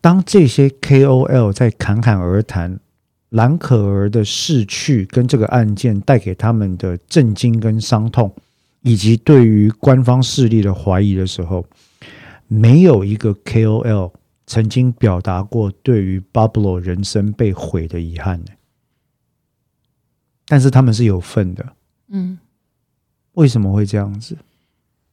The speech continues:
Speaker 1: 同样两个都是受害者，不是吗？
Speaker 2: 我觉得他有一种被稀释的可能呢，就是说，哦，大家都讲他，不是我啊。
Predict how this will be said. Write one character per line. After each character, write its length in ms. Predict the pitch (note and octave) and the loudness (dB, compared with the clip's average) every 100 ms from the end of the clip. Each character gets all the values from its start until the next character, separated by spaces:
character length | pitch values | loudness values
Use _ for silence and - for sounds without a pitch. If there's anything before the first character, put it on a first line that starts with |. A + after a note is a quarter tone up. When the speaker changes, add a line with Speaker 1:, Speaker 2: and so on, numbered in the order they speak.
| _ _ | _ _
Speaker 1:
同 200 | C#3+ D#3 | 2 4
样 180 | G#3 D#3 | 4 4
两 160 | A2+ | 2
个 100 | G#2 | 0
都 160 | B2+ D3 | 0 2
是 120 | D3 | 0
受 200 | C#3+ D3+ | 0 2
害 160 | C#3 A#2 | 2 0
者， 160 | G#2+ | -2
不 140 | G2 G#2 | -4 -6
是 180 | - | -6
吗？ 280 | G#2+ G2 G2+ - _ _ _ _ _ _ _ | -6 -6 -8 -14 _ _ _ _ _ _ _
Speaker 2:
我 60 | B3 | -2
觉 100 | C#4 | 0
得 40 | |
他 160 | C#4+ D4+ | 0 0
有 120 | F#3+ | -2
一 40 | |
种 160 | A3+ F#3 | -2 -4
被 320 | E3 A3 F#3+ - | -4 -4 -4 -10
稀 340 | - - G3 G3+ | -18 -10 -6 -6
释 320 | F#3 - G3+ | -6 -6 -6
的 140 | D#3+ | -6
可 260 | - - E3+ | -12 -12 -12
能 140 | - - - | -12 -14 -14
呢， 180 | - G3 | -16 -14
就 120 | - | -12
是 80 | F3+ | -14
说， 360 | F3+ F3 E3+ E3+ _ _ | -12 -12 -12 -14 _ _
哦， 280 | - E3 D#3+ | -14 -12 -12
大 120 | F#3+ | -10
家 100 | F3+ | -10
都 100 | F3 | -10
讲 180 | E3+ C#3 D3 | -12 -14 -16
他， 240 | - D3+ | -14 -14
不 140 | D#3 | -14
是 160 | E3 F#3 | -16 -16
我 120 | D#3+ | -16
啊。 200 | - _ | -18 _